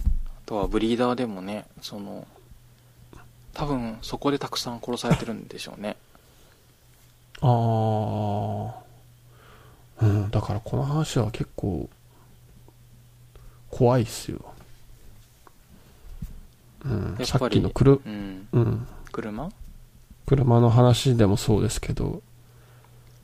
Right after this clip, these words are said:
Speaker 2: 産業として出来上がってるから。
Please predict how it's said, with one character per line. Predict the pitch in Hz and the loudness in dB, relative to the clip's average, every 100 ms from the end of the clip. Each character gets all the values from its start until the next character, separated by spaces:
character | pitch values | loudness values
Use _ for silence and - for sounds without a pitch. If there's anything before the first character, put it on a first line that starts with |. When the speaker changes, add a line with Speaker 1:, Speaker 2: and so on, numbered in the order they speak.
| - - - - - - - | -20 -20 -20 -20 -20 -20 -8
Speaker 2:
産 | - - 175 127 | 4 8 8 6
業 | 85 | 2
と | 71 | 0
し | 73 | -2
て | - 95 | 0 0
出 | 98 | 0
来 | - | 2
上 | 117 | 4
が | 110 | 4
っ | |
て | 110 - | 2 0
る | - | 0
か | 98 - | 0 -2
ら。 | 95 98 95 | -2 -2 -6